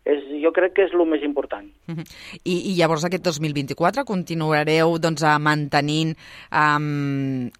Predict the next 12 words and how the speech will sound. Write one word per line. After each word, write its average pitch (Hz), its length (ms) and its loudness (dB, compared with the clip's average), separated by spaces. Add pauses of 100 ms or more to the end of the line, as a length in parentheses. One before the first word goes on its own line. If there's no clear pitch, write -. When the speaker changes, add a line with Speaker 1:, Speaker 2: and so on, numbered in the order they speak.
Speaker 2:
la 147 300 0
contenció 170 760 0
en 294 100 0
els 165 260 0
preus 220 440 0
o 156 280 2
intentareu 135 480 0
també, 135 280 -2
doncs, 131 200 -4
a 127 80 0
pujar 135 420 0
marges? 196 600 0